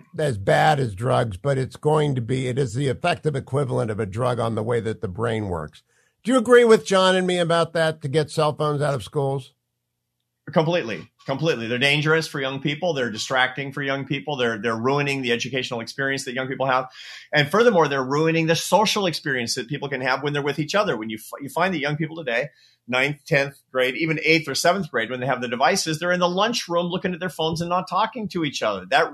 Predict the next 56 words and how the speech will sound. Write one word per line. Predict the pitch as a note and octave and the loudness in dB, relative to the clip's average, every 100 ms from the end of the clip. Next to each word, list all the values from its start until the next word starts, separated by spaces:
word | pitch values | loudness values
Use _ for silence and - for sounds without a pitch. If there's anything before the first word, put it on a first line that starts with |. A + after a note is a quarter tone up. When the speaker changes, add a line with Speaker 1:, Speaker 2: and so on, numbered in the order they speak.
| C#3 | -4
Speaker 2:
that | D3+ | -6
the | C#3 | -4
result | C3+ D#3+ C#3+ | -2 0 0
of | F#3 | -2
that | D3 D3+ | 0 0
is | D#3+ | 0
that | C#3+ - | -4 -4
the | A#2+ | -4
hormone | D3+ E3+ D3+ D3+ | 2 2 2 0
oxytocin | C#3 C3 - C3 D3 F3+ - D3 D#3+ _ - - | 0 -2 -4 -6 -2 0 0 -6 -8 _ -18 -6
is | C3+ - | -6 -4
underproduced, | D3 D#3 F3+ - G3 C#3+ C3 D3 | -4 -2 -4 0 0 0 -2 -4
and | C3+ C3 | -4 -2
they | C#3+ E3+ | 2 2
will | D#3 B2 | 0 -2
be | C3 | -2
around | A#2+ A#2 C#3+ F#3 | 0 0 0 0
people | F#3+ E3+ D#3+ - | -2 0 -2 0
all | D#3 E3+ - | 2 4 2
day | F#3+ | -2
long | F#3 D#3 D#3 E3 - | -2 0 -2 -2 -2
and | E3 F#3+ F3 | 0 0 0
get | F3 F#3 - | -2 -4 -4
lonelier | B2 A#2 D#3 E3+ B2+ A2 A#2 B2 | -6 0 0 0 -2 -4 -4 -2
at | B2 | -4
the | - - | -6 -6
same | - C#3+ C#3 C#3 | -2 -2 -2 -4
time. | - C#3 A2+ F#2 - _ - | -2 0 0 -4 -10 _ -8
The | |
science | B2 - F#3 F#3+ G3+ E3+ | -4 -2 0 0 -2 -4
backs | - D#3 D#3 | -4 -4 -4
this | - D3 - | -8 -6 -2
up | C#3+ - | -2 -2
abundantly. | A#2+ G#2 C#3 D3 D#3+ C3 - E2+ C#2+ _ _ - | -6 -6 -6 -2 -2 -4 -10 -20 -20 _ _ -10
People | D#3 D3+ | -6 -4
should | - B2+ - | -4 -6 -4
put | G#3 | -4
their | G3+ G3 | -2 -2
cell | F3 E3+ | 0 0
phones | D#3+ D#3+ C#3+ | 0 -4 -4
in | B2+ | -4
lockers | A#2 A#2+ - F#3 E3+ | -4 -4 -4 -6 -6
when | C#3+ C3 | -8 -8
they | A#2 | -6
come | D#3 D#3 | -4 -4
to | C3+ | -4
school, | - E3 G3+ D3+ | -6 -2 -2 -2
and | B2 | -6
they | |
should | A#2 A2 - | -6 -8 -6
pick | E3+ | -4
'em | E3+ | 0
up | E3 E3+ | 0 -2
when | C#3+ | -4
they're | A#2+ A2 | -6 -6
done. | G#2 C#3 D#3+ | -2 0 0